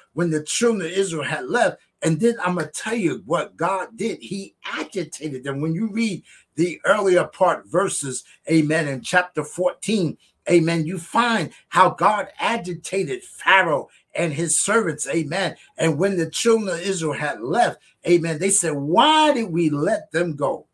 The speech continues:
Ooh, my God! This lesson gonna bless somebody today. Watch this now. Why did we let them go? And let me share something with the Lord. Reminded me of how sometimes people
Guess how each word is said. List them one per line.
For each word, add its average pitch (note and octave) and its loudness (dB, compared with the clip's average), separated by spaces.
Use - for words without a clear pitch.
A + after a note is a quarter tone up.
Ooh, A#4 2
my G#3 -2
God! D#3+ -4
This A3+ -4
lesson F#3 2
gonna C#3+ -4
bless F3 0
somebody D3 -2
today. C#3+ -6
Watch G3 2
this D#3 -4
now. C#3 -2
Why F#3+ 0
did F3+ 6
we F3 0
let E3 0
them E3+ 2
go? F#3 0
And G3+ -4
let D4+ 2
me C#4 0
share F#3+ -2
something C#3+ -6
with D3+ -6
the C#3+ -10
Lord. A3+ -6
Reminded E3+ -2
me D#3 0
of C3+ -4
how F#3+ 4
sometimes G3 -4
people D#3 -2